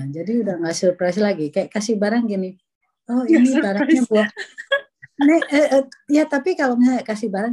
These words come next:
Speaker 1: gitu, oh, eh, apalagi orang sini yang udah sadar dengan sustainability ya, "Oh, ini barangnya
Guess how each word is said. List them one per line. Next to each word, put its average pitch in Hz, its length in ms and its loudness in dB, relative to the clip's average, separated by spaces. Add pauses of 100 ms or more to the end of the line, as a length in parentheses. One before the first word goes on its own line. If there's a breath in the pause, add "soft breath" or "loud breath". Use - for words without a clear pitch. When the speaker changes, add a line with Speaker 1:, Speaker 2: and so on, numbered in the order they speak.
Speaker 1:
gitu, 262 120 -6 (200)
oh, 320 320 -8 (140)
eh, 208 140 -6 (120)
apalagi 214 340 -2
orang 214 240 0
sini 196 320 -4
yang 180 160 -6
udah 170 160 -6
sadar 165 400 -6
dengan 160 560 -8
sustainability 170 960 -8
ya, - 40 -20 (500)
"Oh, 240 180 -2
ini 240 160 2
barangnya 202 400 -2